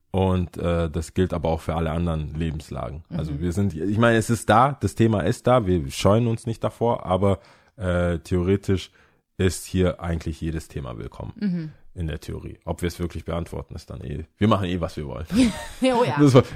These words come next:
Speaker 1: am Ende muss man schon sagen, wir haben schon die Hoheit
Speaker 2: Zum
Speaker 1: hier,
Speaker 2: Glück.
Speaker 1: ähm,
Speaker 2: Zum
Speaker 1: und,
Speaker 2: Glück,
Speaker 1: und können
Speaker 2: ja.
Speaker 1: uns das zum Glück rausholen,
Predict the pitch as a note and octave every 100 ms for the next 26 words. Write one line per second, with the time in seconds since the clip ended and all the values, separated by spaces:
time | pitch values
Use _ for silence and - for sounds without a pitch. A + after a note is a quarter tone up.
0 | - C#3 D#3 E3 D3 C3+ C3 A2+ A#2 G#2+
1 | G#2 A2 G2+ G2+ G2 F2+ F2+ E2+ D2+ -
2 | - - A3 F3+ E2+ - - F2 F2 F2
3 | E2+ D#2+ D#2+ E2+ E2 F2+ F2+ - F2+ F2
4 | F2 F2+ E2 - F2+ G2+ - F#2+ F#2+ -
5 | F2+ F2 E2+